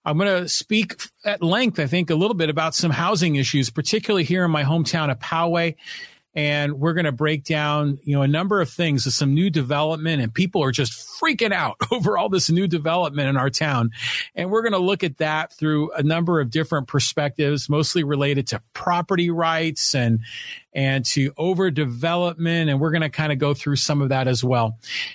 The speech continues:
It seems to be a recurring theme in our community, and I enjoy talking about it in the podcast. And then finally, um,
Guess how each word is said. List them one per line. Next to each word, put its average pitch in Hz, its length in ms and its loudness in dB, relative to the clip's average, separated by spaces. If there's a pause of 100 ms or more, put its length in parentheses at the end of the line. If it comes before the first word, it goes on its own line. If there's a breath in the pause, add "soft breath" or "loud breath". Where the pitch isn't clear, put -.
(140)
It 131 80 -4
seems 185 280 2
to 165 80 2
be 151 140 2
a 147 80 2
recurring 151 500 0
theme 151 480 2
in 143 320 0
our 143 140 2
community, 143 760 2
and 139 440 0
I 139 140 0
enjoy 139 400 0
talking 131 420 -2
about 123 240 0
it 120 100 2
in 120 80 2
the 117 60 0
podcast. 120 680 0 (920 loud breath)
And 170 480 0
then 233 200 2
finally, 160 720 0 (760)
um, 170 320 0